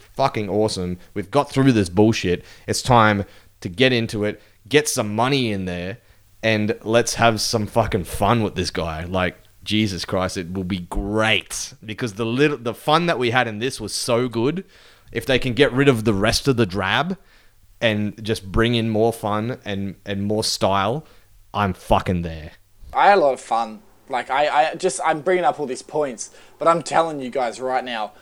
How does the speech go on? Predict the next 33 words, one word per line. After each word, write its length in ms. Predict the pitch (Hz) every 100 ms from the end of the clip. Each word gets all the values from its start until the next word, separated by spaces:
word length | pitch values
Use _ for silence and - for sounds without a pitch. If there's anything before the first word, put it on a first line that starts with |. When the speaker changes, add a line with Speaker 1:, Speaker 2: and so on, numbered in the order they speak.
| _ -
Speaker 2:
Ryan 340 | 151 196 220 214
Reynolds 320 | 202 180 -
fucking 600 | - - 185 - 147 123 -
carries 560 | - 143 143 131 113
this 200 | 131 120
film. 320 | - 143 110 98
Like, 260 | 151 147 - - - -
he 140 | 185 214
doesn't 340 | 269 226 214
just, 320 | 170 190 - -
he's 180 | 220 226
not 160 | 254 190
just 220 | 190 -
good 180 | 220 208
in 160 | 147
it, 180 | 120 - - - - - -
he 180 | 202
makes 420 | 202 202 233 226 -
this 280 | 208 202
film 540 | - 214 208 190 165 127
good. 460 | - 220 165 - - - _ -
Like, 140 | 170
Speaker 1:
Yeah. 40 | 196
Speaker 2:
this 120 | -
whole 180 | 214 214
film 260 | 226 202
is 180 | 202 156
good 480 | - 285 330 240 196 - - -
because 500 | - 196 220 214 - - - _ _
he's 520 | _ - 233 247 220 -
good 260 | 208 202
in 160 | 214 208
it. 200 | 139